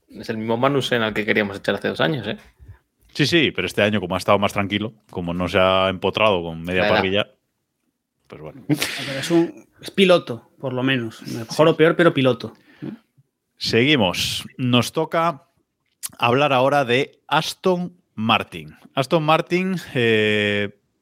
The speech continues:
Speaker 2: es un equipo que anteriormente recordemos que era Force India, que llegaron a ser cuartos en el Mundial de, de Fórmula uno en dos mil dieciséis, dos mil diecisiete y dos mil veinte. Esta temporada, pues, han acabado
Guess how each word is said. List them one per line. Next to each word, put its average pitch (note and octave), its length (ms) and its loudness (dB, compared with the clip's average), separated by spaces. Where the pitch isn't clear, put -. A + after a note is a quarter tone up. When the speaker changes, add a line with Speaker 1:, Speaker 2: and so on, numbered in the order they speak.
Speaker 2:
es - 220 -2
un B2+ 400 2
equipo D3 720 2
que F2 220 -4
anteriormente F2 580 -4
recordemos F#2 460 0
que G2+ 120 -2
era G#2 420 2
Force - 420 -4
India, E3 400 0
que G2 380 -2
llegaron G2 400 -2
a G2 60 -2
ser A#2+ 320 0
cuartos - 680 0
en F#2 260 -4
el F2 120 -6
Mundial F#2+ 300 0
de, F#2 300 2
de G#2 120 0
Fórmula F#2+ 300 -2
uno D#3+ 220 4
en B2+ 60 0
dos F#2+ 100 -2
mil G2 100 -4
dieciséis, F#2+ 280 -2
dos A2+ 80 0
mil G2 100 -2
diecisiete A2 380 -4
y C3+ 240 2
dos G2 200 -4
mil G#2+ 340 2
veinte. F2+ 600 -4
Esta G#2 200 -2
temporada, G#2 480 0
pues, G#2 160 -6
han F#2+ 80 -2
acabado F#2+ 520 0